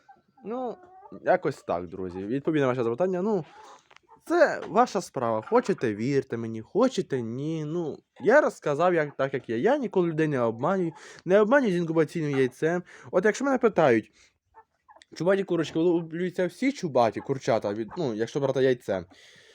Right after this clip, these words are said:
Ну, друзі, відповідаю.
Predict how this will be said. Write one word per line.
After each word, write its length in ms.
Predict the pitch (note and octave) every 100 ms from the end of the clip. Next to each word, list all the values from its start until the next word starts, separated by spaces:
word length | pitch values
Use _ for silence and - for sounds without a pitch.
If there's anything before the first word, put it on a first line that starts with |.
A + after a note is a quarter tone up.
| _ _ - _ -
Ну, 440 | C#3+ G#3+ D#4 D#4 - -
друзі, 640 | B2 C#3 G#3 G#3+ F3+ G3 F#3 _ _ - - - _ _ -
відповідаю. 800 | D#3 E3 F3 F3 C3+ G2+ E2+